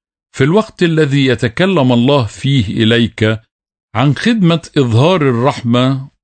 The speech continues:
وزيارة المرضى والمسجونين والقيام بعمل صامت غير ظاهر للعيان، وإلى ذلك الحين يكون هذا وبدقة مكان وظيفتك في الجسد.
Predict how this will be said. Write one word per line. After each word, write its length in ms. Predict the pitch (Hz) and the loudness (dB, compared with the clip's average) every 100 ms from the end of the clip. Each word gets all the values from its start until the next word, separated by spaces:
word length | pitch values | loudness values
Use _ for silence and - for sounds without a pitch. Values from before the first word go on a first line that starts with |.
| 107 | -2
وزيارة 580 | 113 90 127 160 160 - | -2 2 2 2 0 0
المرضى 480 | 117 110 131 117 107 | 2 4 4 0 0
والمسجونين 1120 | 120 120 123 123 85 98 113 117 120 117 113 - _ _ - | 2 4 2 2 0 2 4 6 4 4 0 -4 _ _ -2
والقيام 720 | 113 104 - 127 180 185 120 | -2 -2 -2 0 2 2 0
بعمل 600 | 120 123 196 151 113 107 | -2 0 0 2 2 2
صامت 540 | - 117 117 113 107 - _ _ _ _ - | 0 2 4 4 2 -4 _ _ _ _ -4
غير 400 | 127 180 139 123 | 0 0 0 0
ظاهر 440 | 101 127 107 110 | 2 2 2 2
للعيان، 800 | 110 113 101 113 113 92 85 82 - _ _ _ _ - | 2 0 0 2 2 2 -2 -6 -10 _ _ _ _ -4
وإلى 300 | 110 127 131 | 0 2 2
ذلك 480 | 131 139 226 160 - | 2 2 2 0 -2
الحين 640 | 117 - 113 117 117 107 - _ _ _ - | -4 -2 0 2 4 2 -2 _ _ _ -2
يكون 480 | 110 - 165 170 113 | -2 2 2 4 2
هذا 640 | 113 127 107 113 113 110 _ _ _ 101 | 2 0 0 0 0 -4 _ _ _ 0
وبدقة 960 | 107 113 107 143 - - 127 127 117 - | 2 2 2 0 -4 -2 0 0 -4 -2
مكان 540 | 110 110 135 147 139 | 0 0 0 0 2
وظيفتك 800 | 113 107 87 107 92 92 92 - | 2 0 0 0 0 -4 -6 -6
في 100 | - | -6
الجسد. 540 | 92 98 87 87 90 | -4 -4 -4 -8 -10